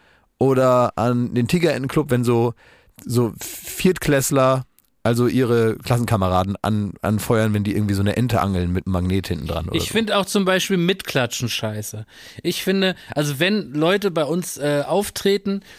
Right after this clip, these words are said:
Speaker 2: dann machen die wenigsten, weil wir eigentlich keine Schlagersängerinnen und Sänger haben,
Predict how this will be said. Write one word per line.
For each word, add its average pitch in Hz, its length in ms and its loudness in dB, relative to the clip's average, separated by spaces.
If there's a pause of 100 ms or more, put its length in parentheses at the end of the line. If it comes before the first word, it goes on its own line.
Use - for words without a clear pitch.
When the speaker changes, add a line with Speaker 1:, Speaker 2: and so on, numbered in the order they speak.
(100)
Speaker 2:
dann 151 300 0
machen 165 340 0
die 147 300 -6
wenigsten, 147 640 0
weil 135 160 2
wir 147 80 0
eigentlich 151 200 -4
keine 180 260 0
Schlagersängerinnen 131 1000 0
und 117 140 -4
Sänger 120 320 -2
haben, 113 280 -4